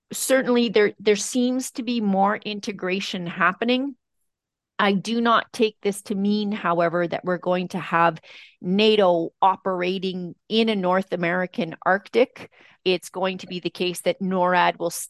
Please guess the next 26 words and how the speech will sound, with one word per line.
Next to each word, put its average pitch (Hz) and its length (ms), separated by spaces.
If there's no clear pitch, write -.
continue 185 520
to - 140
be 175 520
the 190 160
main 185 520
alliance 170 760
for 170 560
North 180 320
American 165 500
Arctic - 380
security, 226 680
but - 160
certainly 185 600
sharing 190 640
and 165 120
coordinating 170 840
activities 165 640
between 185 480
norad 156 400
and 156 160
nato 156 300
we'll 135 180
see 160 300
far 147 260
more 143 300
of. - 240